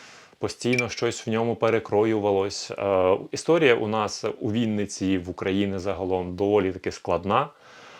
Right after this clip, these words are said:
е, дуже плутана, дуже багато різних моментів потрібно враховувати, е, дуже багато змінних. І от саме тому історія Вінниці, оця така складна, заплутана, вона призвела до того, що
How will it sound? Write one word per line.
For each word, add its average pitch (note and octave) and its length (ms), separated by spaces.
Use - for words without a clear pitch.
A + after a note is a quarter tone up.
е, F2 220
дуже F#2 340
плутана, A#2+ 640
дуже F#2+ 300
багато F2+ 420
різних F2+ 340
моментів F2+ 460
потрібно E2+ 880
враховувати, D#3+ 800
е, F2+ 200
дуже A#2+ 260
багато G2 360
змінних. F2 560
І A2 80
от A2 160
саме A2+ 220
тому C#3 280
історія G2+ 840
Вінниці, G2+ 960
оця - 180
така - 180
складна, F2 360
заплутана, F#2+ 760
вона F#2+ 220
призвела F#2 440
до D#2 120
того, G#2+ 340
що F2 600